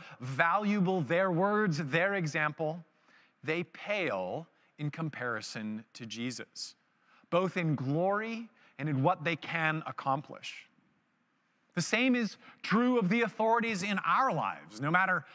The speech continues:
how valuable, no matter how good, they pale in comparison. Whomever they might be, political figures or parties, Tim Ferriss, Marie Kondo, Oprah, Jordan Peterson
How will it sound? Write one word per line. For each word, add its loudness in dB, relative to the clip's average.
how 4
valuable, 2
no 0
matter 4
how 2
good, 0
they 0
pale -2
in -4
comparison. -4
Whomever 4
they 2
might 2
be, 2
political 2
figures 0
or 0
parties, -2
Tim 2
Ferriss, 0
Marie 4
Kondo, 2
Oprah, 2
Jordan 4
Peterson 0